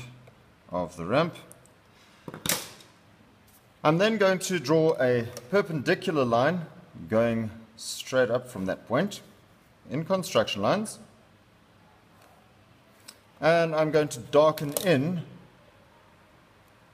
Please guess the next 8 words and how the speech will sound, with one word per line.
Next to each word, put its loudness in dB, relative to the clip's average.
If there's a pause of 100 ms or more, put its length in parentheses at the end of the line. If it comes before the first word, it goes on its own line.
(400)
that -6
line -2 (1040)
of -6 (140)
one -4
hundred -10
and -12
fifty -14 (220)
millimeters. -10